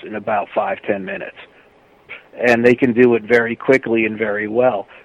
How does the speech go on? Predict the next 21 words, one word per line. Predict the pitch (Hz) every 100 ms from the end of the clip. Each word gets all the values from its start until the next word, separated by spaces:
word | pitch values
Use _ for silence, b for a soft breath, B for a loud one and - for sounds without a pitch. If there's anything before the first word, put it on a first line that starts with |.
| -
When | 127
you | 127
compare | - - - 156 160
that | 143 139 -
to |
the | 127
amount | 123 123 123
of | 117
time | - 123 120
a | 110 - 151
second | 151 139 113
grader | 101 92 104 -
spends, | - 92 92 101 - B B B _ -
uh, | 95 95 -
spending | - 123 117 113 110 107 -
months | 120 120 117 127 127
and | 120 110
months | 113 117 117 -
trying | - 117
to | 107
memorize | 107 117 123 117 113 110